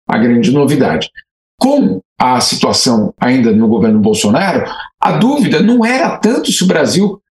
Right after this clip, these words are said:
é, é, entraria na guerra ou não, mas até que ponto essa neutralidade, esse afastamento do Brasil, é, seria também, é, algum tipo de sinalização para os próprios russos. É, não foi bem assim,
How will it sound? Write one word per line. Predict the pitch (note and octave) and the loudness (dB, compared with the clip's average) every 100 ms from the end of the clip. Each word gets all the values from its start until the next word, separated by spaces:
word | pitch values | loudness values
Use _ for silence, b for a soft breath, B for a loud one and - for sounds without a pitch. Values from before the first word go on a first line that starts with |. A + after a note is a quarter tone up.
| - - | -8 -4
é, | - D3+ D#3 C#3+ | -2 0 2 2
é, | C3 - C#3 B2 C#3 B2 A2 E3 | 0 -4 -4 0 0 0 0 -2
entraria | D3+ D#3+ B2+ D3 D#3+ | 0 0 0 0 0
na | B2 | 0
guerra | C3 C#3 | 0 0
ou | F3 | 0
não, | D#3 D3+ D3+ _ _ - | 0 0 -4 _ _ -6
mas | D#3 F3 F3 | -2 0 0
até | F#3 G#3+ | 0 0
que | B3+ G#3 | 0 0
ponto | G#3+ C4 A3+ D#3 | 0 0 0 -2
essa | - - - F3 D#3 | -2 -2 -2 0 0
neutralidade, | F#3+ B3+ B3+ B3+ C#4 D3+ F3 D#3 | 2 0 0 0 0 0 0 -2
esse | C3 | -2
afastamento | E3+ - G#3 - - E3 D3+ G3+ G#3+ | -4 -4 -4 -4 -4 -2 0 0 0
do | F#3 D3+ | -2 0
Brasil, | C3+ B2 B2 A3+ A3+ B B B _ - | 0 0 2 0 -2 B B B _ -2
é, | E3 D#3+ D#3+ | 0 0 0
seria | - - A#3+ G#3+ A#3 A#3 | 0 0 0 2 2 0
também, | A3+ E3+ E3+ G#3 F#3 - _ - | 0 0 0 0 -2 -6 _ -6
é, | E3 D#3 D#3 | 0 2 2
algum | - E3+ F#3 G#3 | 0 0 2 0
tipo | - F#3+ - G3+ | 0 -2 -2 -2
de | F3 F3+ | 0 -2
sinalização | - A3 G3+ F3+ E3+ G3+ G#3 | 0 0 0 0 0 0 0
para | - G#3+ | 0 0
os | G#3 | -2
próprios | - F3 E3+ G3+ - | -2 -2 0 -2 -2
russos. | C#3+ G#2 - - - B B B _ _ | -2 -2 -6 -12 -14 B B B _ _
É, | - F#3+ G3 | -2 0 0
não | A#3 D4 B3+ | 0 2 2
foi | A3 G#3 | 2 2
bem | G3 G#3+ | 2 0
assim, | F3+ A3+ G#3 | 0 0 -2